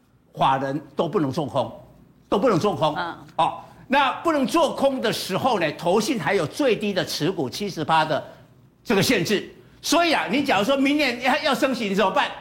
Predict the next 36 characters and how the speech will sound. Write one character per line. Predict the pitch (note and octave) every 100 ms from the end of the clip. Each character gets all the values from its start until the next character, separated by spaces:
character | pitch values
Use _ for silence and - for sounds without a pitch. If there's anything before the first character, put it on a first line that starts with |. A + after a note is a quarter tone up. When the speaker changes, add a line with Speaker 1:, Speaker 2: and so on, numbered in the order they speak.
| - -
Speaker 1:
股 | - B3
市 | G#3+ D#4
可 | G3+
能 | G3
会， | A3 C4 A3
会 | G#3+ G#3
一 | F#3
个 | G#3
很 | F3+ E3+
大 | D#3 A#3
的 |
震 | F#3+ A#3+
荡， | G3+ G3+ - - - -
你 | E3+
钱 | E3 F3+ G3+
摆 | G3+ E3+
在 | A3
哪 | F3+ E3+
里？ | C#3 - - _ _
会 | A3 - -
摆 | C3+
在 | E3+
金 | F3 F#3+
融 | D3+ G2+
去 | G2+
避 | B2 F#3
险。 | B2+ - - - - -
所 | C4
以 | B3+ F3 - -
大 | B3 A#3
量 | A#3+
的 | F#3+
资 | F3 G3+
金 | F3 F#3 F3 -
未 | A#3+
来 | F#3 B2+